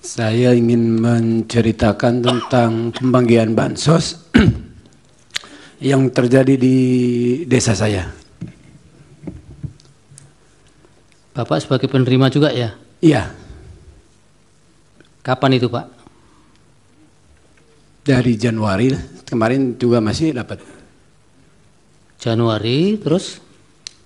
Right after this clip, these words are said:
Speaker 2: Kemarin itu kapan?
Speaker 1: Berapa hari ya, itu masih, saya juga nggak mengikuti nih yang
Speaker 2: Sudah,
Speaker 1: terakhir.
Speaker 2: sudah pemilu ini?
Speaker 1: Iya, sudah pemilu.
Speaker 2: Oh, itu ada lagi?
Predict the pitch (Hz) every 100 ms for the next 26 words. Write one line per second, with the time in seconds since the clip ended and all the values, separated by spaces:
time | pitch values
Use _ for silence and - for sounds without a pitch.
0 | _ _ _ _ _ 120 110 127 123 113
1 | 107 107 131 127 _ - _ _ _ _
2 | _ - _ _ _ _ 151 135 135 151
3 | 160 143 127 107 - - - _ _ _
4 | _ _ _ _ _ - - 104 98 98
5 | 92 107 143 95 82 117 113 104 92 87
6 | - - 107 - 101 165 - - - -
7 | _ - 117 127 135 131 123 143 135 131
8 | 156 135 131 123 123 143 135 135 131 -
9 | 135 131 - 143 139 143 135 120 - 156
10 | 123 - - - 107 101 95 95 139 _
11 | _ _ _ _ - 120 120 - 170 151
12 | 175 - 131 131 131 123 101